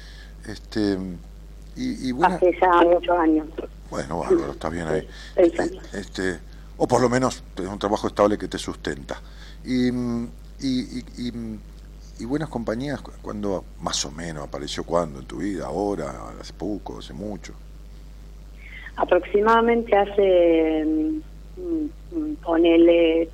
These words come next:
Speaker 2: tres, cuatro meses más o menos.
Speaker 1: Ay, ¿cómo fue,
Speaker 2: Que en
Speaker 1: che?
Speaker 2: realidad eran,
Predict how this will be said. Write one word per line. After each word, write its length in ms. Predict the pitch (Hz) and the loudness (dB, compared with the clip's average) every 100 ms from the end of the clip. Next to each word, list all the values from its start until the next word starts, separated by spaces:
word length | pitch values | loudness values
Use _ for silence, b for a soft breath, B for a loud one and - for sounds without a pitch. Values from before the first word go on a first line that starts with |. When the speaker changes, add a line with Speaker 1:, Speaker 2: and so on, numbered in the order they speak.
| - | 2
Speaker 2:
tres, 380 | 202 190 180 170 | 6 8 6 4
cuatro 360 | - 202 202 196 | 4 4 6 4
meses 300 | 196 190 175 - 170 | 4 2 0 0 -2
más 140 | 160 160 | 0 0
o 100 | 156 | 2
menos. 280 | 156 151 - | 4 2 0
Speaker 1:
Ay, 200 | 120 117 | -4 -4
¿cómo 220 | 113 233 254 | 0 0 2
fue, 200 | 131 98 | 4 6
Speaker 2:
Que 100 | 208 | 6
en 40 | |
Speaker 1:
che? 20 | 180 | 6
Speaker 2:
realidad 240 | 180 190 | 6 6
eran, 260 | 214 214 | 6 4